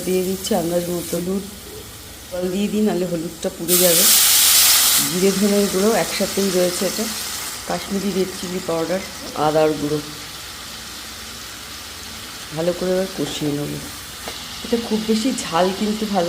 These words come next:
লাগবে না, সেই কারণে অল্প করে কাঁচা লঙ্কা বাটা দিয়ে দিলাম। তেল প্রায় ছেড়ে দিয়েছে, আলুও প্রায় সেদ্ধ হয়ে গেছে।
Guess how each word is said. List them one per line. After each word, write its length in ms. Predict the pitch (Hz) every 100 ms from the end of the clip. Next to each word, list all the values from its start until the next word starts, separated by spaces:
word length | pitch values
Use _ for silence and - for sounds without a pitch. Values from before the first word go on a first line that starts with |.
| 180
লাগবে 260 | 180 180 185
না, 60 | 214 -
সেই 140 | 170 180
কারণে 240 | 180 190 165
অল্প 160 | 160 185 -
করে 120 | 196 240
কাঁচা 200 | 170 170
লঙ্কা 260 | 165 170 208 170
বাটা 200 | 147 151
দিয়ে 140 | 143 139
দিলাম। 220 | 147 147 151 - - - - -
তেল 180 | 170 175 175
প্রায় 200 | 175 175 175
ছেড়ে 220 | 160 165 165
দিয়েছে, 340 | 175 175 - 220 - - - - - - - - - - 131
আলুও 280 | 147 170 208 208
প্রায় 180 | 180 170
সেদ্ধ 200 | 139 - 143
হয়ে 160 | 143 139 139
গেছে। 260 | 139 -